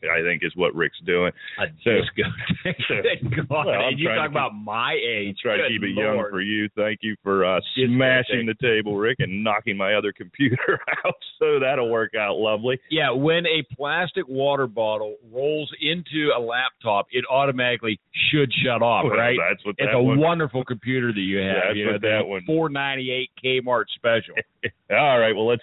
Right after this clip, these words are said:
Speaker 1: get into it
Speaker 2: No,
Speaker 1: here.
Speaker 2: I
Speaker 1: Week
Speaker 2: just, let's
Speaker 1: eight.
Speaker 2: bash each other for an
Speaker 1: <laughs>
Speaker 2: hour and a half. It'd be much more fun.
Speaker 1: Week eight, there's a game in the books. There is a game going on. Is this the last of these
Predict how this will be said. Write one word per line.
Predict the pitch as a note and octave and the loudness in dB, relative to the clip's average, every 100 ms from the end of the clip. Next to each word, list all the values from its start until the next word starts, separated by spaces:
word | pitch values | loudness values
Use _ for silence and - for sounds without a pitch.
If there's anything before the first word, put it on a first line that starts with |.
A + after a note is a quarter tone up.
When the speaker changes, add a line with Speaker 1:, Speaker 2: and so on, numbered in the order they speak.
| - | -2
Speaker 1:
get | A2 | -2
into | A2 G2 A2+ | -2 -4 -4
it | G2 | 0
Speaker 2:
No, | |
Speaker 1:
here. | E3 D#3+ B2+ A2 | 2 4 2 2
Speaker 2:
I | |
Speaker 1:
Week | C#3+ E3 E3+ | 0 0 0
Speaker 2:
just, | D#3 C3+ | -4 -4
let's | D#3+ F#3 | -2 -2
Speaker 1:
eight. | A2 D3+ | 0 2
Speaker 2:
bash | D3 D3 D3 | 2 2 0
each | C3 A#2+ B2 | -4 -4 -2
other | A#2 A#2 | 0 0
for | - A#2 | 0 -2
an | |
Speaker 1:
<laughs> | A#2 | -2
Speaker 2:
hour | B2 C3+ C#3+ | -2 0 0
and | C3 | 0
a | A2+ | -4
half. | G#2+ A#2 | -4 -2
It'd | G#2+ G2+ | -4 -6
be | G#2+ | -8
much | G#2 A#2+ B2+ - | -6 -4 -4 -6
more | A2+ G#2 - | -4 -4 -4
fun. | G#2+ F#2 E2 _ _ G#2+ | -4 -4 -6 _ _ 0
Speaker 1:
Week | A#2+ A2+ - G#2 | 0 0 -2 0
eight, | B2 B2 | 0 -2
there's | G#2+ G2 | -4 -2
a | G2 | -2
game | D#2+ A2+ B2+ B2+ | -2 -2 0 -2
in | A2+ | -2
the | G2 | -2
books. | G2+ C3 C#3 - | 0 0 0 -2
There | A2+ G#2 | 0 0
is | F#2+ | 0
a | |
game | F2+ E2+ A2+ B2+ B2 | -4 -2 0 0 0
going | G#2+ G#2+ F#2+ | 0 0 0
on. | A2+ A#2+ | 2 2
Is | A#2 D3 C#3 | 4 2 2
this | G#3+ - | 0 0
the | |
last | F3+ G#2+ G#2+ A2 | 0 2 0 -2
of | A#2 | -4
these | G#2+ | -2